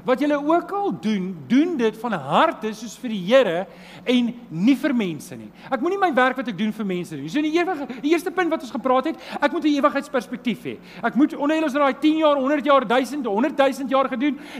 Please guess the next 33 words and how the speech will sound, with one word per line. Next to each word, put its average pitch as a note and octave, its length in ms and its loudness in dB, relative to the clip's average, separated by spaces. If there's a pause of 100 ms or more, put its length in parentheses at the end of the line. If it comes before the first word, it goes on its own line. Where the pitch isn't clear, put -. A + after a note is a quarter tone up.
(240)
Ek D4+ 140 4
moet E4+ 160 -2
'n C#4 120 -2
e-, D4 220 0
ek D4 100 2
moet E4 200 -2
kies D#4+ 220 0
om D4 100 -2
'n C4 100 -2
ewigheidsperspektief B3 840 -2
te A3+ 80 -2
hê. D#3 80 -2 (240)
Maar B3+ 100 2
dan F4 140 4
beteken E4+ 420 0
dit B3+ 100 0
wat A#3+ 120 -4
ek C4+ 80 -4
vandag C4+ 360 4
gaan F#4+ 180 -6
doen C4 140 2
in C#4 80 0
my B3 100 0
lewe G3 480 2 (200)
moet C#4 200 4
reflekteer C#4+ 840 2 (200)
asof C4+ 320 0
ek - 240 -6
ewig C#4 240 2
gaan C4 140 -2
lewe. D4+ 260 0
Ek D#3+ 120 -2
moet, B3 140 0